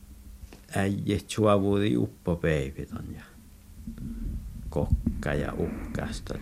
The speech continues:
ja ei edes päivi ole, että uula on suuttais kodi viimak ja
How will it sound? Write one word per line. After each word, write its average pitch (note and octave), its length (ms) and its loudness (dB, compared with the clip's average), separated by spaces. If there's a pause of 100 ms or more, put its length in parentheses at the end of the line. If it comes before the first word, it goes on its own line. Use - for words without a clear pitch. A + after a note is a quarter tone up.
ja - 60 -6 (2000)
ei E2 300 -2
edes - 340 -2
päivi D2+ 500 2
ole, E2+ 220 2
että - 240 -4 (600)
uula G2 400 8
on E2 80 10
suuttais - 540 4
kodi - 360 0
viimak D2 460 0
ja - 100 -6